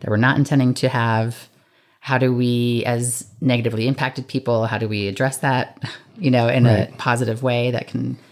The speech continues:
Speaker 1: help get through something?
Speaker 2: Absolutely. And having a shared agreement that we,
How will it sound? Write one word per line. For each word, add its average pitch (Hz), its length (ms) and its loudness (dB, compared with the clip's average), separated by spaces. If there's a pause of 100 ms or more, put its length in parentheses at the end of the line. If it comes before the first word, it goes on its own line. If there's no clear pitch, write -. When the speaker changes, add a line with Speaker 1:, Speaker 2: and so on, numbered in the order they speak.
(540)
Speaker 1:
help - 320 -4
get - 200 -4
through 127 200 -4
something? 123 480 -6 (640)
Speaker 2:
Absolutely. 113 480 2
And 107 120 6
having 113 260 6
a 98 40 2
shared 117 240 4
agreement 101 460 4
that 101 140 2
we, 104 320 2